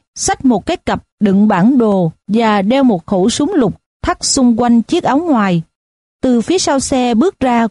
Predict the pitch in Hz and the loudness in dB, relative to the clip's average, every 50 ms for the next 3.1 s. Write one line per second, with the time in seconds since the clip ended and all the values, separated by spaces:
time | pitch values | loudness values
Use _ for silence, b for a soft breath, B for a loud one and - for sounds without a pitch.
0 | _ - 247 240 208 202 190 240 311 302 277 262 254 240 226 208 180 175 - - | _ -4 0 0 2 2 2 0 0 0 2 2 2 2 2 2 0 -2 -2 -2
1 | 294 330 370 _ _ _ - 214 214 170 - 214 214 - 269 262 - - 226 180 | -2 -2 -2 _ _ _ -4 -2 -2 -2 -2 -2 0 2 2 0 0 -2 -4 -4
2 | - - _ _ - 175 185 208 233 208 196 226 226 226 202 180 160 143 - 247 | -4 -8 _ _ -4 -2 0 0 2 2 0 0 0 0 2 0 0 0 0 -4
3 | 294 - | -4 -4